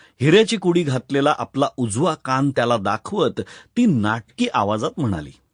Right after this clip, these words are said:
सौरभने डोळे छताकडे वळवले. गौरवी त्याची बीएफएफ होती, म्हणजे बेस्ट फ्रेंड्स फॉरएव्हर.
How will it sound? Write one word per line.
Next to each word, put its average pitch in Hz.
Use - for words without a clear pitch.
सौरभने 131
डोळे 117
छताकडे 120
वळवले. 92
गौरवी 175
त्याची 180
बीएफएफ 143
होती, -
म्हणजे 156
बेस्ट 185
फ्रेंड्स 175
फॉरएव्हर. 123